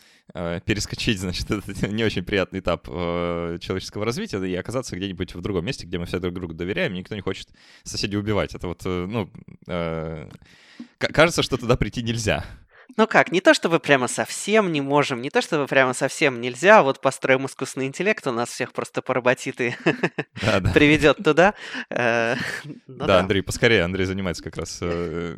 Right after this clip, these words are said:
Speaker 1: разработкой, да, вот этого того самого, что запретит нам всем воевать под страхом смертной казни, как, наверное, так будет, будет. А,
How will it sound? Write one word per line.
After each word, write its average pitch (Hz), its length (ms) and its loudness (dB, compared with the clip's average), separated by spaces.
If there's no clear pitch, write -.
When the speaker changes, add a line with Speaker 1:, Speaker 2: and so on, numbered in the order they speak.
Speaker 1:
разработкой, 98 560 -4
да, 82 100 -6
вот 82 120 -6
этого 82 200 -6
того 87 180 0
самого, 101 320 0
что 85 360 -2
запретит 98 400 -6
нам 85 100 -4
всем 90 220 -2
воевать 92 360 0
под - 120 -6
страхом - 280 -6
смертной 92 300 -8
казни, 80 240 -2
как, - 160 -12
наверное, 85 340 -6
так - 180 -4
будет, - 160 -14
будет. - 140 -14
А, 101 420 4